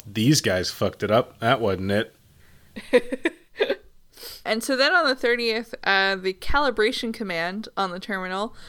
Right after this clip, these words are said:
Speaker 2: uh, updated with a new message. Uh, it said, "Calibration report, process state healthy, calibration oh one completed. Total submissions, nine thousand forty-three pictures, unique locations, two thousand one hundred forty-two cities,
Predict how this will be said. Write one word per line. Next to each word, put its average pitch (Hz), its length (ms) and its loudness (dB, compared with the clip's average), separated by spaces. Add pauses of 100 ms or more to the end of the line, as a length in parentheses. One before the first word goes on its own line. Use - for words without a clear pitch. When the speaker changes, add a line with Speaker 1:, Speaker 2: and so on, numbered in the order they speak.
(220)
Speaker 2:
uh, 180 240 2
updated 208 300 -2
with 226 140 -6
a 254 60 -4
new 254 140 -4
message. 285 540 -6 (340)
Uh, 202 160 0
it - 40 0
said, 196 260 -2
"Calibration 277 580 0
report, 254 480 -4 (320)
process 254 400 0
state - 280 -4
healthy, 254 480 -2
calibration 240 680 -2
oh 202 100 -4
one 185 260 -4
completed. 262 640 -4 (320)
Total 302 220 -2
submissions, 240 720 -2
nine 226 300 0
thousand 220 420 -2
forty-three 175 480 -8
pictures, 262 640 -6 (260)
unique 233 320 -4
locations, 214 640 -2
two 233 180 -8
thousand 208 400 -2
one 185 140 -6
hundred 175 280 -6
forty-two 170 420 -6
cities, 262 460 -8